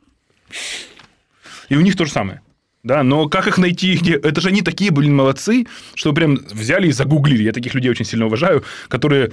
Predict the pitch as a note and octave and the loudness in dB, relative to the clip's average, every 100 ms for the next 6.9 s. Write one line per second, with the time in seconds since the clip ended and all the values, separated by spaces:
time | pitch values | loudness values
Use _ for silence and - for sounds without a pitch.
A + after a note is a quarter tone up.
0 | - - D3 D3 F3+ - F#3+ F3+ D#3 D3 | -8 -4 -2 0 -2 -2 2 2 2 -2
1 | A#3 E3+ - D#3+ E3+ E3 D3 B2+ D#3+ - | 0 0 0 -2 0 2 2 2 2 2
2 | E3 C#3+ B2+ - - - B2 C3 F3+ D3 | 2 2 0 -2 -2 0 0 2 0 2
3 | E3+ E3+ - F3 A#3 F3 D#3 D3+ C3+ - | 0 0 -2 0 2 2 2 2 0 0
4 | C#3 E3+ C#3 A2+ A#2+ - B2+ A#2+ D3+ - | 0 0 0 0 -2 -2 0 2 0 -2
5 | D3+ C3 C#3 C#3+ C3+ C#3+ - A2 G#2 - | -2 0 0 -2 -4 -4 -2 -4 -4 -6
6 | G2+ F#2+ A2 G#2+ G#2+ A2 A2 C#3 | -8 -6 -8 -6 -8 -8 -6 -4